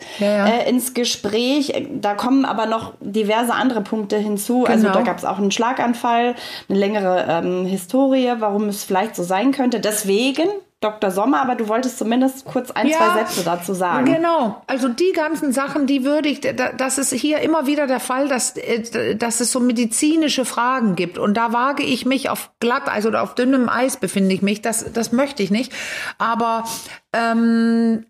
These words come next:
Speaker 1: äh, ich, ich, also quasi, ich werde diese Frage Herrn Doktor Sommer, also Frank, vorspielen und hoffe dann auf so eine nette, klare Antwort von ihm per WhatsApp, die wir dann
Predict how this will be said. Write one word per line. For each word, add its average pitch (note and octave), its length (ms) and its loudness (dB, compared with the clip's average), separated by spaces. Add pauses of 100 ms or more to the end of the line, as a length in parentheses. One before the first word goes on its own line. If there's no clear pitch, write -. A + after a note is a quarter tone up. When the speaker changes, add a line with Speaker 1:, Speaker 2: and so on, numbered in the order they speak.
(100)
Speaker 1:
äh, A3+ 800 0
ich, - 260 -2
ich, - 280 -4
also G#3+ 200 -2
quasi, B3 480 0
ich G#3 160 -2
werde B3+ 300 0
diese B3 540 2 (220)
Frage G#3+ 600 0 (560)
Herrn F3 400 -2 (160)
Doktor F3+ 300 -2
Sommer, C#4+ 380 0
also F3+ 160 -2
Frank, A#3 320 -2
vorspielen C4 760 2 (260)
und A3+ 280 2
hoffe C#4 200 0
dann A#3 200 0
auf - 140 -2
so B3+ 120 0
eine A#3 180 2
nette, A#3+ 440 0 (440)
klare A#3 380 0
Antwort G#3+ 480 0
von F#3 220 -2
ihm G3 340 2
per G3+ 180 0
WhatsApp, G3+ 440 -2
die G#3 160 0
wir G#3 80 0
dann G3+ 280 2